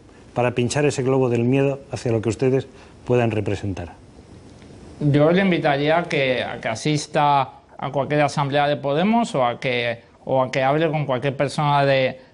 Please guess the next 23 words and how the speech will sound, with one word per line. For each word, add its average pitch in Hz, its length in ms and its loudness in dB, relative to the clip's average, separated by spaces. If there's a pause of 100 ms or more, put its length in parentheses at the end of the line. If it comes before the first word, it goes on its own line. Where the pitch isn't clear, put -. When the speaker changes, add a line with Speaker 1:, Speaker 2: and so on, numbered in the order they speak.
Speaker 2:
de 135 140 0
Podemos. 135 480 0
Creo 147 240 -2
que 156 60 -2
ese 151 160 0
es 139 100 -4
el 139 60 -2
mejor 139 280 -2
antídoto 151 760 0 (260)
para 127 240 0
descubrir 143 680 -2
que, 123 520 -4 (260)
que 127 100 -6
somos 147 240 -2
gente 151 280 0
normal, 120 520 -4
¿no? 151 200 0 (340)
Eh, 135 680 0
el 143 160 -2
miedo, 190 1000 2
el 139 140 -4
miedo 180 400 0
que, 143 580 -2